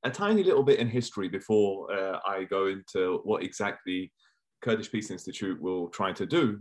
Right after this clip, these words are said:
um, because, uh, the conflict created by the division of the Kurdish people between four nation states is arguably the central conflict of the modern Middle East today, uh, just because of the sheer amount of people that it impacts, uh,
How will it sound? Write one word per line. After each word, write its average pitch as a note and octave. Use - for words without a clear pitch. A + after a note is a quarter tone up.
um, F#2
because, A2+
uh, G2+
the A#2
conflict D#3
created A#2
by F#2
the F#2+
division G2
of E2+
the F2
Kurdish F2+
people E2+
between E2
four E2
nation E2
states E2+
is G2+
arguably E3+
the C#3
central B2+
conflict G#2
of G2+
the F#2+
modern F#2
Middle E2+
East E2
today, D#2+
uh, E2+
just D3
because A2+
of G2
the F#2
sheer C#3+
amount G#2
of -
people A2
that G#2+
it G2
impacts, -
uh, F#2